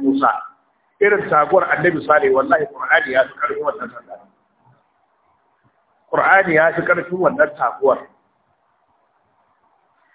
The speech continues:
Shi yasa Allah madaukakin sarki ya ce, "أولم تأتهم بينة ما في الصحف الأولى؟" Shin hujja ba ta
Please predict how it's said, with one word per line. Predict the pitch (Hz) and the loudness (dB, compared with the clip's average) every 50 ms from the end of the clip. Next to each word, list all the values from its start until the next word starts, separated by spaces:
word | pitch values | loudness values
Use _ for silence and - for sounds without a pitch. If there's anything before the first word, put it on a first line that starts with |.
| _ _ _ - | _ _ _ -6
Shi | - 165 | -2 -2
yasa | 160 170 175 151 | 2 4 4 4
Allah | 156 165 156 | 4 2 2
madaukakin | 151 160 147 139 139 139 143 139 | 2 2 2 2 2 2 0 2
sarki | 143 143 139 143 139 | 2 0 0 0 -2
ya | 147 147 135 | -2 -4 -4
ce, | - 143 120 110 - - - _ _ _ _ - | -8 -10 -10 -12 -12 -16 -20 _ _ _ _ 2
"أولم | 165 180 170 151 151 165 170 170 175 | 2 4 4 4 2 2 0 0 -2
تأتهم | - - - - - 131 127 135 131 135 135 | -4 -4 -4 -4 -8 -8 -6 -6 -6 -4 0
بينة | 175 180 170 - 151 165 156 156 147 - 131 | 0 -2 -2 0 -2 0 0 0 -2 -4 -2
ما | 135 135 135 - | 0 0 0 0
في | 165 | -4
الصحف | 160 - - - - 160 147 - - | -14 -14 -16 -14 -8 -8 -6 -6 -8
الأولى؟" | - - - 277 330 - - 330 - - - - _ _ _ _ _ _ _ _ _ _ _ _ _ _ _ _ _ _ _ _ _ _ _ _ | -14 -14 -12 -12 -12 -8 -8 -8 -10 -10 -14 -20 _ _ _ _ _ _ _ _ _ _ _ _ _ _ _ _ _ _ _ _ _ _ _ _
Shin | - - 180 165 139 | -4 -2 -2 -2 0
hujja | 120 - 196 - - - 180 151 143 | 0 -2 -2 -2 0 0 0 0 2
ba | 147 139 | 0 -4
ta | 139 139 | -6 -6